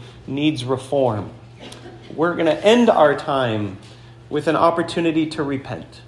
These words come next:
Uh, you have seen over, uh, those who regularly worship here that a few times a year, uh, I have the opportunity to call our congregation to repentance,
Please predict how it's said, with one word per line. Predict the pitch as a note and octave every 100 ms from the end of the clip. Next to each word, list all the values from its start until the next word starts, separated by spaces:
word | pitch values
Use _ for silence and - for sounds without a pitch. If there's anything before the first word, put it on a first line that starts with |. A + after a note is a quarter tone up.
| - - - - - - - - - - - - - - - - - - - - - -
Uh, | -
you | C3 G#3+ A#3+ A#3+ -
have | F3 F#3
seen | - G#3+ A3
over, | A3+ G3 G3 F#3+ F#3 E3
uh, | F3+ E3 D#3+
those | F3+ F#3+ F#3+
who | G3 F#3 - - -
regularly | F#3 G3 F3+ F3+ F3 E3
worship | E3+ E3+ F#3
here | F#3+ F#3+
that | F#3
a | F#3+ F#3+
few | - A#3+ B3
times | B3 G3+ A3 G#3+ G#3+ G#3
a | G3
year, | G3 F3+ E3 D#3 F3+ A3 - - - -
uh, | D3+ D3 C#3 -
I | D#3+ E3+ F#3+ F#3+ - - - -
have | - D#3 E3 E3 -
the | F3
opportunity | E3 D#3+ E3 F3+ F3 F3+
to | F3
call | - - F3+ F#3+ G#3+
our | G#3+
congregation | G#3+ F3 F3+ F3 D3+ C#3+ F3+ F3
to | - E3+
repentance, | F3+ - G3 - G2 -